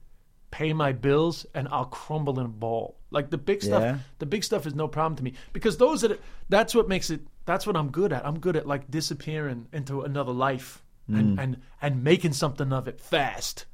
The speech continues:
Speaker 1: I've had plenty of experience with that. So that's why I'm good at the China thing, the Irish language thing, you know, these immersion situations.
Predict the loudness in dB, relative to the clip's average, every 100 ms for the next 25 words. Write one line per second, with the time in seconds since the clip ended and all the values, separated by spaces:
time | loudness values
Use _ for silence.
0 | -6 -2 0 0 -2 -2 0 -2 -2 0
1 | 0 -2 -6 -6 -8 -4 2 2 4 4
2 | 4 6 4 4 -2 0 0 0 0 -2
3 | -2 -8 -10 -6 2 4 4 0 2 0
4 | 2 -2 -6 -6 -4 -4 -8 -8 0 2
5 | 2 2 2 6 4 4 0 -2 -2 2
6 | 2 2 -2 -10